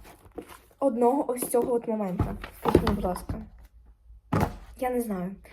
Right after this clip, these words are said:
Вже на чотирнадцятому розділі. Буквально початок книги. В мене купа стікерів туди. І я просто ще й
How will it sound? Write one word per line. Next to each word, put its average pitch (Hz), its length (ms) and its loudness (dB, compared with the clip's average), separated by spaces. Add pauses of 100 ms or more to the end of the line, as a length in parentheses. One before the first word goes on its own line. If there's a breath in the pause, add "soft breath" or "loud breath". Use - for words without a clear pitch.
(340 loud breath)
Вже 262 180 0
на 285 100 2
чотирнадцятому 233 680 -4
розділі. 208 460 -4 (340 loud breath)
Буквально 233 560 0
початок 220 460 -4
книги. 311 440 -6 (400)
В 220 120 -10
мене 240 460 0
купа 247 300 -2
стікерів 254 580 -6
туди. 330 160 -4 (200)
І - 360 0
я 269 80 4
просто 277 420 2
ще - 240 -8
й 269 160 -2